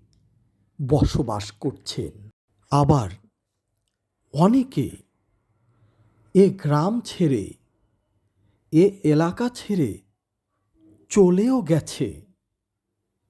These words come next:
আবার কিছু কিছু আছে পরিত্যক্ত ভবন।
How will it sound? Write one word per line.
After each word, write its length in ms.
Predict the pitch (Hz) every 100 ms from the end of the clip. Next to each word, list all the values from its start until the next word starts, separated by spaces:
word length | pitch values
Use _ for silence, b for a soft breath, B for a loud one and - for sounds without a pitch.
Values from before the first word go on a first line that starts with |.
| _ _ _ _ _ _ _ _ _ _ _ _
আবার 380 | 160 165 165 147 110 - _ _
কিছু 340 | - 247 247 254
কিছু 420 | - 190 - - 131 113 - _ _ _ _ _ _ _ _ _ _ _
আছে 460 | 165 113 - - 127 90 - _ _ _ _ _ _ _ _ _ _ -
পরিত্যক্ত 760 | 180 151 151 - 190 240 _ 170
ভবন। 480 | 143 - 135 107